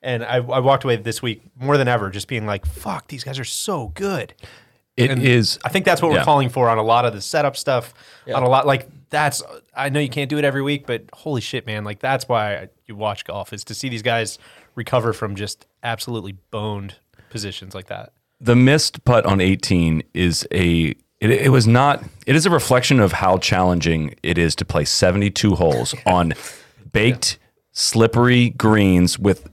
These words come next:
Speaker 2: and I'm not joking, with how thin the cut is on those cups, th-
Speaker 1: Totally.
Speaker 2: at the speed you have to hit the putts at. That is so easy to lip that out. And you, it is so freaking hard to control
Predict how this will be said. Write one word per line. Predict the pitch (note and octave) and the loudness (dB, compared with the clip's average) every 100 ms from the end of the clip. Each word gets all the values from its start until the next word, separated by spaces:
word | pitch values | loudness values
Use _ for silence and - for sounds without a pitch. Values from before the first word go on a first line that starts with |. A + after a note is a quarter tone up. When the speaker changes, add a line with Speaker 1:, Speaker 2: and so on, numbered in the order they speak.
| - | -6
Speaker 2:
and | F2+ A#2 | 0 2
I'm | G#2+ | 2
not | B2 B2 | 2 4
joking, | C3 B2+ A#2 | 2 4 4
with | G2+ F#2+ | 2 2
how | F2+ A2+ A#2+ | 2 2 2
thin | A2+ - B2+ B2+ D3 C3 - | 0 -2 2 4 4 2 2
the | G#2+ G#2 - | 2 2 2
cut | - C#3+ - | 2 2 4
is | A2 G#2 | 2 4
on | - G#2+ G#2 | 2 2 4
those | G2 - | 4 2
cups, | - A#2 - - | 2 2 2 -2
th- | G2 | -2
Speaker 1:
Totally. | F#2+ | 0
Speaker 2:
at | F#2 | 0
the | |
speed | F#2+ - A#2 A2+ | -2 2 4 4
you | A2 | 4
have | G#2 | 2
to | G2+ | 2
hit | E2 A2 | 0 0
the | - | 0
putts | - A2+ - | 0 0 2
at. | C3+ - - - - _ | 0 0 -8 -20 -20 _
That | - C3 B2 - | 0 0 0 0
is | B2+ - | 2 2
so | - C3+ C#3+ C#3+ | 2 4 6 4
easy | - D3 B2+ B2 | 2 2 4 2
to | A2 G#2+ | 2 2
lip | G#2 - | 2 4
that | F2 | 4
out. | D#2+ C#2 - | 4 2 2
And | G2 | 2
you, | G2+ - | 2 -2
it | - B2 | 0 4
is | A2+ | 4
so | - - C#3 D3 | 2 2 4 2
freaking | D3 E3 D3+ D3+ | 2 0 2 2
hard | A#2 G2+ F2+ | 4 4 2
to | - | -2
control | - F2+ - G2+ G2+ G2+ A2 | 0 0 0 2 4 4 2